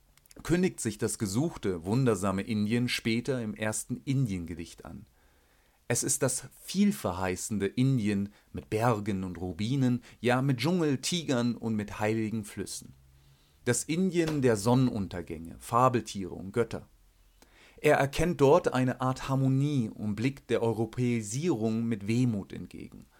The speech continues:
Seine Novellen rücken das Abenteuerliche, wie Himmelsbestattung und einen mordenden Magier in den Vordergrund.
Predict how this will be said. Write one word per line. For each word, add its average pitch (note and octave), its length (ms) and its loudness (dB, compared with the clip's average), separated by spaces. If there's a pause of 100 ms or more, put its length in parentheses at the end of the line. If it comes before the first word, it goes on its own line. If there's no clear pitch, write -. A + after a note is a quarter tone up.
(280)
Seine G#2+ 380 0
Novellen B2 520 6
rücken C3 320 2
das A2+ 280 0
Abenteuerliche, F2+ 960 -2 (240)
wie G#2 200 -8
Himmelsbestattung A#2 1000 0
und G#2 160 -2
einen A2+ 260 0
mordenden A#2 540 2
Magier A2 540 4
in G#2+ 100 -2
den G#2+ 100 -2
Vordergrund. - 800 -4